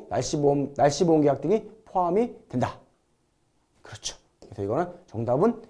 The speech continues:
이 번을 제외한, 예, 이 번을 제외한 일 번, 삼 번, 사 번, 오 번. 즉, 네 개. 정답은 삼 번,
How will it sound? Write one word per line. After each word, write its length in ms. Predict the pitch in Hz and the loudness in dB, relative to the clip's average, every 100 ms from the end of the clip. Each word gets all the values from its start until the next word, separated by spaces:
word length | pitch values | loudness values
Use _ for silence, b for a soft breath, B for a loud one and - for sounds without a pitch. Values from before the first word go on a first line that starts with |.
| - | -6
이 140 | 120 | 0
번을 260 | 139 139 120 | 2 2 0
제외한, 400 | 101 95 104 80 - _ _ _ _ _ _ | -2 -2 -2 -6 -18 _ _ _ _ _ _
예, 140 | - 71 _ _ | -18 -18 _ _
이 140 | 120 135 | -2 2
번을 240 | 135 127 | 2 0
제외한 420 | 110 135 190 - - | 0 0 -2 -6 -8
일 240 | 175 180 | -2 0
번, 380 | 165 202 233 - - - | 4 4 4 -8 -20 -16
삼 220 | 165 156 151 | -10 -2 4
번, 240 | 196 220 - - | 4 2 -10 -10
사 180 | 104 | -6
번, 260 | 117 175 - | 0 0 -2
오 140 | - 131 | -4 0
번. 240 | 127 - - - 107 | 0 0 -12 -18 -4
즉, 280 | 190 196 - | -4 -4 -10
네 260 | - 113 135 | 0 2 4
개. 220 | 110 - - _ _ _ | 2 -4 -18 _ _ _
정답은 300 | 101 104 143 | -8 -6 -6
삼 220 | 135 180 | -6 2
번, 280 | 170 226 - | 6 6 2